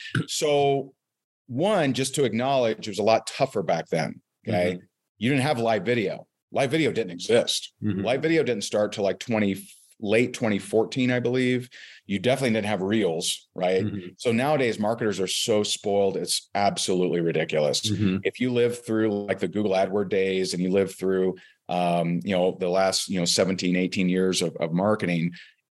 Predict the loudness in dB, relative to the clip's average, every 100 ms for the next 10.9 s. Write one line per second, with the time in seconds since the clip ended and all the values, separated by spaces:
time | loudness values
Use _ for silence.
0 | _ -4 0 0 0 -4 -4 0 2 0
1 | 0 0 2 0 -2 -2 -2 -4 -6 -8
2 | 0 2 2 0 -2 0 0 0 0 0
3 | 0 2 0 0 0 0 0 0 0 -2
4 | 0 -2 -4 -14 -20 -8 -2 -2 0 2
5 | 0 -2 -6 -2 0 2 0 0 0 0
6 | 0 -2 -2 0 0 2 2 2 -2 -6
7 | -14 -4 0 0 0 0 0 0 0 0
8 | 0 0 0 0 -2 0 0 2 0 0
9 | -2 -2 -6 -10 _ -6 -4 0 0 0
10 | -2 -2 0 0 -2 0 0 -2 -4